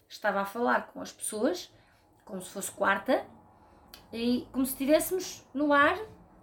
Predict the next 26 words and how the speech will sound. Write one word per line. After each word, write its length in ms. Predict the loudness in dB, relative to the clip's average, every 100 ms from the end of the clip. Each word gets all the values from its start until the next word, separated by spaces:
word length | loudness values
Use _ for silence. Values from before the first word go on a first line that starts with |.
| -12 0
eh, 520 | 2 4 4 4 2
naquele 360 | 0 0 -2
dia. 360 | 0 -2 -4 -8 -16 _ _ _ _ _ _ _ _ _ -20 -20 _ _ _ _ _ 2
E 400 | 6 6 4 -10 -6
não 200 | 2 6
havia 240 | 6 4 2
pós-produção. 840 | 0 0 0 -8 -4 0 0 -2 -10 -20 -20 -20 -20 -20 -10
Se 180 | 2
eu 60 | 4
me 100 | 6
enganasse, 720 | 6 6 8 6 4 0 -8
se 220 | -6 -4
eu 60 | -2
me 60 | -4
esquecesse 540 | -6 -8 -6 -6 -2
de 60 | -2
alguma 300 | 2 2 0
coisa, 760 | 2 6 6 6 2 -2 -2 -10 _ _ _
não 200 | 0 2
havia 320 | 2 2 0
pós-produção. 680 | -2 -10 -16 -16 -16 -10 -10 -6
Confo-, 420 | 0 0 2 0 0
assim, 340 | -2 -2 -2 2
era, 240 | 2 2 0 -20 _ _
começava 540 | 0 2 6 6 6 0 -8 -10 _ _ _ _ -8
e 340 | -2 -2 -2